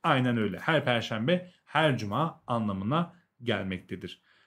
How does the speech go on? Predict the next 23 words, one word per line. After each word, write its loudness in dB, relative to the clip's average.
Perşembe, 6
cuma, 8
cumartesi 8
akşamları 4
saat 4
on 10
yediden 8
sonra 2
çalışmak 2
için 0
müsait 2
misiniz? -8
Aynen, 4
müsait 6
misiniz 6
değil, 6
bunun 8
tam 6
olarak 6
çevirisini 4
de 6
yapalım 2
arkadaşlar. -2